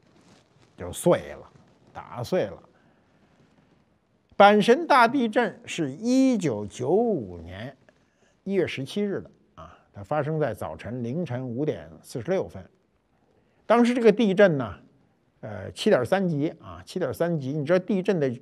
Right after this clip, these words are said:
个级别跟它的烈度有关，就是有时候你听着地震的这个级别还不算特大，你比如咱们的这个汶川地震都八级啊，但是呢，它可能浅，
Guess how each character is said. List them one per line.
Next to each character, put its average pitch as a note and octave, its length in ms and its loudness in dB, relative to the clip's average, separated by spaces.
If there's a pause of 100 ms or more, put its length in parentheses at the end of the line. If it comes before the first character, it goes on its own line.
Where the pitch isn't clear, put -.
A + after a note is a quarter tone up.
个 B2+ 160 -10
级 D#3+ 300 -8
别 D#3+ 180 2
跟 E3 160 -2
它 E3 80 0
的 F#3 160 0
烈 G3 300 2
度 A2 180 -6
有 E2 140 -12
关， F#2 280 -12 (120)
就 A#2+ 100 -10
是 B2 80 -6
有 A#2+ 160 -4
时 F#3+ 140 -2
候 G3+ 60 4 (160)
你 B2 120 -8
听 F3+ 220 -4
着 F3+ 100 2
地 F3+ 240 -2
震 D#3+ 260 0
的 A#2 120 -8 (400)
这 C3 100 -6
个 A2+ 360 -6
级 D#3+ 220 -6
别 F#3 140 4
还 E3+ 140 0
不 G3+ 160 -2
算 F#3+ 200 2
特 E3+ 200 -2
大， C3+ 160 -2
你 C#3+ 80 -4
比 D#3+ 80 -2
如 D3+ 160 0
咱 D3 200 -4
们 E3 120 -4
的 D3 180 2 (480)
这 C3 140 -6
个 B2+ 220 0
汶 G3+ 180 4
川 E3+ 180 2
地 E3 80 2
震 D#3 240 -2
都 D#3 80 2
八 F#3+ 320 -2
级 F2+ 320 -10 (480)
啊， D#2+ 240 -14 (240)
但 F#3+ 160 4
是 F3 140 2
呢， D#3 180 0
它 F#3+ 80 -2
可 D3 180 -4
能 F#3+ 220 2
浅， G#2+ 760 -6